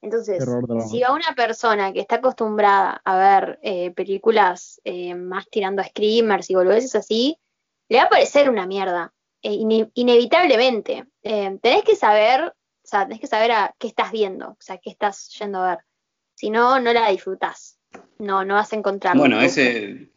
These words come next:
Speaker 3: ese fue mi principal problema, porque yo fui a la película, vi-, o sea, fui a ver la película pensando que era algo de terror. Y tipo dije, "Bueno, ¿y el terror?". A ver. Y si
Speaker 1: Claro.
Speaker 3: no, no, o sea, fue más algo, una sensación de incomodidad, de que querés que termine porque que querés que termine, tipo, la concha de la lora.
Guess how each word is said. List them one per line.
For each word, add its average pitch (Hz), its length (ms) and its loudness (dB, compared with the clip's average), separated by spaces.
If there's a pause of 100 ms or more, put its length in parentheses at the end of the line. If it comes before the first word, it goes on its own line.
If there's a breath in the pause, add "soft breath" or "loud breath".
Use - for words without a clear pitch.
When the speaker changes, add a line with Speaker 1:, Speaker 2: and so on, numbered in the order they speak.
(140)
Speaker 3:
ese 139 220 -2
fue 143 120 -2
mi 143 100 2
principal 120 420 0
problema, 117 460 -2
porque 107 240 -10
yo 139 180 -6
fui 139 560 -6
a 113 60 -8
la 110 120 -2
película, 139 400 -2
vi-, 123 280 -4
o 120 80 -4
sea, 110 180 -4
fui 139 320 -2
a 131 40 2
ver 135 100 0
la 139 80 -2
película 165 280 -2
pensando 123 380 -4
que 110 60 -6
era 123 80 -2
algo 123 160 -2
de 107 80 -4
terror. 143 440 -6 (460)
Y - 120 -20
tipo 95 200 -12
dije, 98 200 -6
"Bueno, 117 360 -4 (100)
¿y 98 100 -12
el 90 120 -8
terror?". 110 340 -4
A 107 40 -6
ver. 104 180 -10 (520 loud breath)
Y 104 140 -4
si - 140 -4
Speaker 1:
Claro. 135 200 4
Speaker 3:
no, 139 80 4
no, 127 140 2
o 101 40 -6
sea, 101 220 -2
fue 120 160 -4
más 123 380 -4
algo, 117 240 -2
una 113 180 -6
sensación 104 400 -10
de 110 80 -4
incomodidad, 120 800 2
de 107 140 -4
que 95 140 -12
querés 101 180 -14
que 98 120 -14
termine 110 380 -10
porque 87 320 -18 (280)
que 95 100 -20
querés 98 160 -6
que 98 60 -6
termine, 117 380 -4
tipo, 101 220 -10
la 98 120 -4
concha 113 320 -4
de 104 80 -2
la 117 80 -2
lora. 117 320 -4